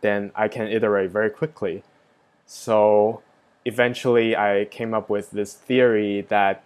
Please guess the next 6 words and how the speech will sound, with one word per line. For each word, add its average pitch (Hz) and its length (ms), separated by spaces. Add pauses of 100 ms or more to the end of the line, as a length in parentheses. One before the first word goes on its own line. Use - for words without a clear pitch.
(140)
unifies 104 640
some 107 300
of 95 80
the 98 360 (160)
existing 110 560
literature 98 800